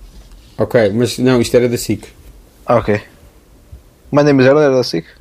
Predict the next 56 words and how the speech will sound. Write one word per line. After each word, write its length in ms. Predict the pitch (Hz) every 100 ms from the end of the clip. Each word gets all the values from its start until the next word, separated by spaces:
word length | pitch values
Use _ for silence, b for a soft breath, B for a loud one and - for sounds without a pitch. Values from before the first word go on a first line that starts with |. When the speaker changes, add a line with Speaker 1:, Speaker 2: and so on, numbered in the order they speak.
| -
Speaker 1:
A 80 | 190
R 160 | 185 143
T 100 | 127
P 100 | 131
não 120 | 131
faz, 260 | 139 131 139
não 120 | 127
faz 280 | 131 117 -
muitos 320 | 123 123 -
formatos 340 | 123 120 110
destes, 400 | 123 127 117 107
isto, 100 | - -
isto 320 | - - 117
é 40 |
muito 360 | 110 113 104 117
Speaker 2:
Não, 120 | 214
não, 100 | 220
estou 160 | 196 185
a 20 |
dizer, 80 | 180
estou 140 | 190
a 20 |
dizer, 120 | 170 175
estou 160 | 180
a 20 | 170
dizer 140 | 170
o 160 | 160 151
My 140 | 156
Name 200 | 156 135
is 80 | 131
Earl. 220 | 151 104 - _
My 180 | 123 135
Name 160 | 135 127
is 60 |
Earl 120 | 127 135
acho 140 | 135
que 60 | -
passou 260 | 143 175
na 120 | 147
R 80 | 123
T 100 | 123
P 120 | -
à 80 | 117
tarde, 280 | 113 127 113
não 80 | 110
sei. 160 | - 113 _ _ _ -
Speaker 1:
Ah, 220 | 160 185 143
ok, 260 | 131 139
talvez, 340 | - 113 117 107
talvez. 380 | 104 107 98 - _ _ _ _ _ _ _ _ _ _ _ _
Sim, 320 | - 113 104 - -
o 80 |
Yes 240 | 110 113 -
Dear 240 | 113 160
passava 420 | 160 147 135 139
na, 100 | 135